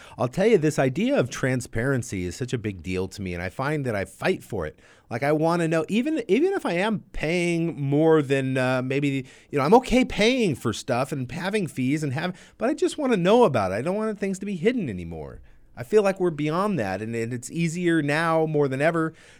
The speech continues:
to be transparent. So why, why, why not be?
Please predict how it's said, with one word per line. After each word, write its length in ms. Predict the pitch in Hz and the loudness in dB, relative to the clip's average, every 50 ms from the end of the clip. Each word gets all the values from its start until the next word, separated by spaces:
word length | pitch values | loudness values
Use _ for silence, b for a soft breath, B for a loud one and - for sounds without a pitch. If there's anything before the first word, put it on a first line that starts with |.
| B _ | B _
to 120 | - 175 160 139 | -2 0 0 0
be 400 | 120 120 123 123 - 214 285 285 | -4 -8 -8 -4 0 2 2 2
transparent. 800 | - - - 107 101 95 - - 110 87 76 85 101 147 175 - | 0 0 -2 -2 -2 -4 -6 -10 -10 -8 -6 -6 -6 -6 -6 -6
So 240 | - - 151 151 | -4 -2 0 0
why, 420 | 151 143 147 143 139 151 160 170 175 | 0 2 0 0 2 2 0 0 -2
why, 560 | 160 156 139 139 151 175 185 190 190 175 - - - | -4 -6 -4 -4 -2 -2 -2 -2 -4 -4 -8 -12 -8
why 220 | 127 - 151 190 | -6 -4 -4 -2
not 280 | 202 196 220 277 208 - | -2 -2 -2 -2 -4 -6
be? 260 | - 71 60 - | -10 -12 -12 -14